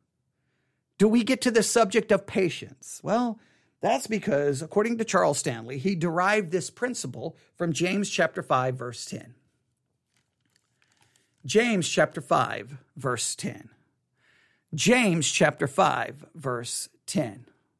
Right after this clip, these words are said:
He re-, he, he writes this. The book of, in the book of James, James writes the following words. James chapter five, verse ten. Take, my brethren,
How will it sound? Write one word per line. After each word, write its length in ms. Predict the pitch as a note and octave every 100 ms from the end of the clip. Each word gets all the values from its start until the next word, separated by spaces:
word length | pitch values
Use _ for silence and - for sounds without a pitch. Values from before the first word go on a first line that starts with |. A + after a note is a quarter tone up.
| _ _ _ _ _ _ _ _ _ _ _ _
He 340 | - E3+ F3+ D#3+ _
re-, 320 | - D3 B2+ C3+
he, 300 | D3 D3 C3 _ _
he 140 | G3
writes 520 | F#3 C3+ - - -
this. 340 | - C#3 - -
The 180 | A#2+
book 220 | B2 F3 G3+
of, 120 | F#3+
in 160 | G#3
the 60 | C#3
book 180 | C3 G3+
of 60 |
James, 380 | G3 C3+ A#2 B2 -
James 360 | - D3+ F3+ E3
writes 200 | C#3 C3+
the 80 | B2+
following 380 | - C3 C#3+
words. 240 | B2 A2 -
James 280 | D3 F#3 D#3+
chapter 300 | F#3+ - D#3
five, 280 | C#3+ C3
verse 200 | A#2 C3
ten. 300 | - - - _ _ _ _ _ _ _
Take, 580 | - E4 E3 - - - _ _ _ _ _ _ _ _
my 220 | - A#3 G#3+
brethren, 720 | E3 E3 C#3 D3 A3 D4+